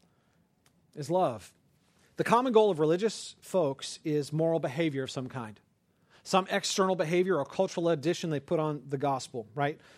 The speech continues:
So religious folks are, are whatever their hobby horse is, whether it's a pet doctrine, a pet moralistic behavior,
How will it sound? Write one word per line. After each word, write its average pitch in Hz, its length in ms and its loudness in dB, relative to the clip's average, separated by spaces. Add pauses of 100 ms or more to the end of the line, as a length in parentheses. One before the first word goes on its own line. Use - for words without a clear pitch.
So - 120 2
religious 170 380 2
folks 180 320 2
are, 139 240 0
are 135 260 -4 (220)
whatever 156 260 2
their 170 120 2
hobby 170 260 2
horse 156 260 0
is, 135 220 0
whether 135 160 -4
it's 127 140 -8
a - 20 -8
pet - 260 -8
doctrine, 185 520 -4 (1600)
a 139 60 -12
pet 156 260 -2
moralistic 143 500 -2
behavior, 175 580 -2